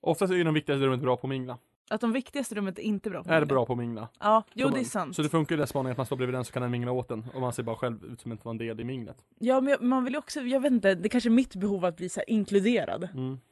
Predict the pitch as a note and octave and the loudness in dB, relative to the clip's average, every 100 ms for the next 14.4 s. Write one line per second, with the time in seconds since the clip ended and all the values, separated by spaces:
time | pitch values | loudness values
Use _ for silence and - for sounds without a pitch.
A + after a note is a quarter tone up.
0 | - A3+ A#3 A3+ - A3 G3+ F#3 G3 F#3+ | -2 2 2 2 2 2 2 -2 -2 -2
1 | G3+ E3+ - - - - - A2+ A2+ A2 | -2 -2 -4 -4 -10 -10 -8 -6 -4 -6
2 | - G#3 G#2+ - - A2+ A2 _ _ - | -8 -2 -2 -2 -4 -8 -8 _ _ -20
3 | - - _ G#3 G3 F3+ E3 - - A3 | -20 -20 _ -2 0 0 -2 -6 -4 -4
4 | F#3 - - - F#3+ - G#3 G#3 G3 G3+ | -6 -12 -14 -14 -10 -4 -4 -2 -2 -2
5 | F#3+ G#3 F#3 E3+ - G#3 - - - B2 | 2 2 2 -2 -4 -4 -4 -8 -8 -6
6 | A#2+ F#3+ F#3+ F3 D#3 F3+ F3+ F3+ - - | -4 -2 -2 -2 -4 -4 -4 -4 -10 -10
7 | F3 - - _ _ _ C#3+ D#3+ E3+ D#3 | -12 -12 -18 _ _ _ 4 6 6 2
8 | C3 E3 D#3 - - D3+ A#2+ A#2 A#2 B2 | 2 2 2 -2 -2 0 0 -4 -4 -6
9 | - A#2+ B2 C3 C3 B2+ B2+ A2+ G#2+ C3 | -6 -4 -2 0 2 0 0 -4 -4 -6
10 | B2+ A#2 A#2 - G#2+ A2 G#2+ G#2+ G#2+ G#2 | -6 -4 -6 -8 -8 -6 -6 -6 -6 -8
11 | G#2 - - F3+ E3+ E3 C#3+ C#3 C#3 - | -10 -16 -12 -8 -2 4 4 4 -2 -4
12 | C#3 B2 C#3+ B2 A#2+ A#2+ B2 A#2+ B2 A#2+ | -4 -4 -6 -6 -4 -4 -4 -4 -6 -6
13 | B2+ B2 B2 A#2 A#2 A#2 - B2 A#2 A2+ | -6 -2 -2 -2 -4 -10 -8 -6 -4 -6
14 | - A#2+ - | -10 -14 -16